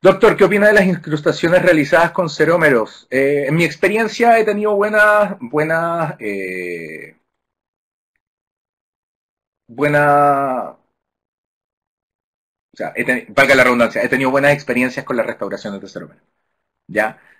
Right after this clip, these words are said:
Eh, no podría decir que una es mejor que otra, creo que tienen indicaciones distintas, eh, y creo que, eh,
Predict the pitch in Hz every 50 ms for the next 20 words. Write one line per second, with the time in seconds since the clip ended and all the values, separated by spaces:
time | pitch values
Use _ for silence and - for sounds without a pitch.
0 | _ _ _ 110 107 104 101 98 95 95 95 92 92 92 92 90 90 87 85 80
1 | 78 - - _ _ 95 107 117 110 127 127 123 135 139 143 143 139 - 151 147
2 | 147 147 - 139 139 135 143 139 131 139 131 123 - 135 131 - - 131 123 123
3 | 123 127 123 123 127 135 147 165 160 156 _ - 117 117 110 117 107 120 117 120
4 | 120 117 117 110 107 107 - 110 - - 117 117 113 - 110 - _ - 120 110
5 | - _ 147 - - _ _ _ _ _ _ _ _ _ _ 101 98 95 92 92
6 | 90 90 90 87 87 87 85 85 85 85 - _ _ _ _ _ _ _ _ _
7 | _ _ _ 98 104 101 98 98 95 95 95 92 95 92 90 90 85 _ _ _
8 | 113 107 110 113 113 117 120 120 120 117 - 120 113 110 110 113 117 120 123 120
9 | - - 110 107 101 101 98 95 95 95 92 92 - _